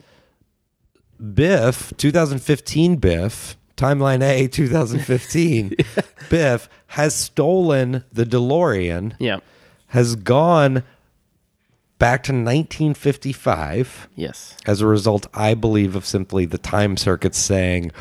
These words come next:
Speaker 1: "Would you like to
Speaker 2: To
Speaker 1: go
Speaker 2: go,
Speaker 1: here?"
Speaker 2: yeah.
Speaker 1: <laughs>
Speaker 2: He remembers that as a fond time, I guess.
Speaker 1: Right. Stolen the DeLorean. We don't know what he's done.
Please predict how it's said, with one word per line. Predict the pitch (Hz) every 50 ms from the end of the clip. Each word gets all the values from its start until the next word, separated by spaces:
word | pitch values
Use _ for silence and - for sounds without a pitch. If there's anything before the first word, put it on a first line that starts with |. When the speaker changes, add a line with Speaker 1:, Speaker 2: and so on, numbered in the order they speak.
| - - _ -
Speaker 1:
"Would | 98 104 90 85
you | 95 90
like | 87 87 87 87
to | - 113
Speaker 2:
To | 95
Speaker 1:
go | 98 95 98
Speaker 2:
go, | 107 110
Speaker 1:
here?" | 107 104 104 113 135 165 180
Speaker 2:
yeah. | - 107 - - - 165 151 - - - 196 - - - 170 165 -
Speaker 1:
<laughs> | -
Speaker 2:
He | 127 131 131
remembers | 123 123 123 120 117 123
that | 123 123 120 120
as | 120 110
a | 120 113
fond | - - 113 120 104 110 113
time, | - - 113 107 110 120 123
I | 120 127
guess. | 135 135 127 135 139 - - - _ _ _ _ _ -
Speaker 1:
Right. | - 113 113 101 92 - - - - - _ _ _ _ _ _ _ _ _
Stolen | - - - - 156 151 156 165 160 156 147 143
the | 135 123
DeLorean. | 107 120 110 107 107 104 101 98 101 95 92
We | 117 156 165
don't | 165 165 156
know | 147 147 147
what | 143 143 143
he's | 156 151 120 -
done. | 104 85 85 87 92